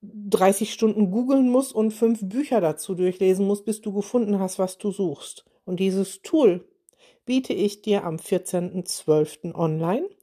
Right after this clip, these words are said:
und am dreizehnten ersten vierundzwanzig – hört sich lang an, aber so lang ist es gar nicht mehr –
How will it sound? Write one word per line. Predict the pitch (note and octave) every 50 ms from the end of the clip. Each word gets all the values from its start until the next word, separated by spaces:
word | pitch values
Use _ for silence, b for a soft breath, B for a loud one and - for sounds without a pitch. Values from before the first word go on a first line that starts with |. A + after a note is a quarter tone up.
| _
und | - G#3 G3+ -
am | F#3 F3+ E3 D#3+
dreizehnten | - E3 D#3+ D#3 F3 F#3+ - - G3 F#3 F3+ F#3+ E3+
ersten | D#3 E3 D#3+ - - - F3+
vierundzwanzig – | - - - F3+ D#3+ D#3 D#3+ - - D3 C#3+ D3+ D3 - G#3 A#3 A3+ - b b b b b b _
hört | - F3 F3
sich | - F#3+ F3+
lang | - E3+ E3+ E3+ F#3+ F#3
an, | F#3 F3+ G3+
aber | G3+ F3+ F3+
so | E3 F3
lang | E3 E3+ E3 D#3
ist | E3 E3+ -
es | G3 F#3 -
gar | - F#3+ F3+ F3+
nicht | F#3 F#3 F3+ -
mehr – | G3+ G3+ G3